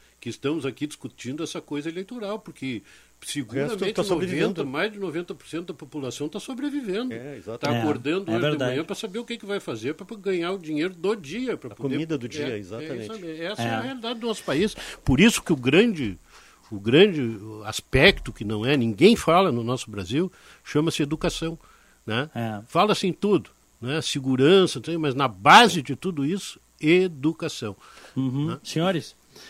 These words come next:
Speaker 3: me permitam, temos trinta segundinhos pra cada um. Doutor Josué Bales, muito obrigado pela presença mais uma vez.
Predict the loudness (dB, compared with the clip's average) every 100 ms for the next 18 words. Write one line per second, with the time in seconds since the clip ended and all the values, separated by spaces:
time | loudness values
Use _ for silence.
0 | -8 -4 -2 0 0 -2 -4 -6 -6 -6
1 | -6 -6 -6 -8 -6 -6 -4 -4 -4 -6
2 | -8 -6 -4 -4 -2 -2 -4 -4 -4 -4
3 | -2 -2 0 0 2 2 2 0 -2 -4
4 | -2 -2 -4 -4 0 0 0 0 0 0
5 | -2 -2 -2 -2 -2 -2 -2 -2 -4 -6